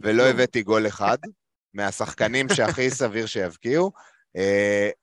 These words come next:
Speaker 1: אני כן, אה, אגיד שכשתהיה לי את ההזדמנות, אני אמשיך לקפטן מול בורנמוט בלי לחשוב פעמיים. אה,
Speaker 2: מה,
Speaker 1: מה שקורה
Speaker 2: מה אתם
Speaker 1: לנו
Speaker 2: אומרים?
Speaker 1: זה אנומליה, אין מה להתרגש,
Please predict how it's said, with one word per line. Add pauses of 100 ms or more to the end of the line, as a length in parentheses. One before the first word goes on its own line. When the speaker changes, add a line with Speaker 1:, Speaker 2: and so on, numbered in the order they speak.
(120)
Speaker 1:
אני
כן,
אה,
אגיד (160)
שכשתהיה
לי
את
ההזדמנות, (100)
אני
אמשיך
לקפטן
מול
בורנמוט
בלי
לחשוב
פעמיים. (560)
אה,
Speaker 2:
מה, (120)
Speaker 1:
מה
שקורה
Speaker 2:
מה
אתם
Speaker 1:
לנו (100)
Speaker 2:
אומרים?
Speaker 1:
זה
אנומליה, (240)
אין
מה
להתרגש,